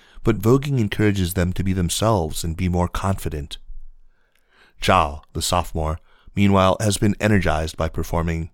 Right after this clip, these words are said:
at his first ball, even though he didn't make it past the second round this time. He says he's determined to keep voguing. He says he's determined to keep voguing and hopes he'll one day be good enough to join the Kiki House of Kawakubo.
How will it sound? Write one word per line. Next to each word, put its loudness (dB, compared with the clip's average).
at -4
his -2
first -2
ball, -4
even 2
though 6
he 4
didn't 2
make 0
it -8
past -2
the -8
second -2
round 2
this -4
time. -8
He 0
says 4
he's 2
determined 0
to -4
keep -6
voguing. -4
He 0
says 4
he's 2
determined 0
to -6
keep -4
voguing -2
and -2
hopes 2
he'll 0
one 2
day 2
be -4
good -2
enough -2
to -6
join 0
the -12
Kiki -6
House -8
of -8
Kawakubo. -6